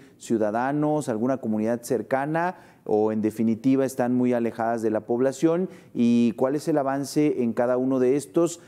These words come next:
¿Ya están, eh, controlados o apenas vamos hacia allá?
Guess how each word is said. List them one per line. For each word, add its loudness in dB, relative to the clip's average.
¿Ya 2
están, 0
eh, 2
controlados -2
o 0
apenas -2
vamos -4
hacia -6
allá? -8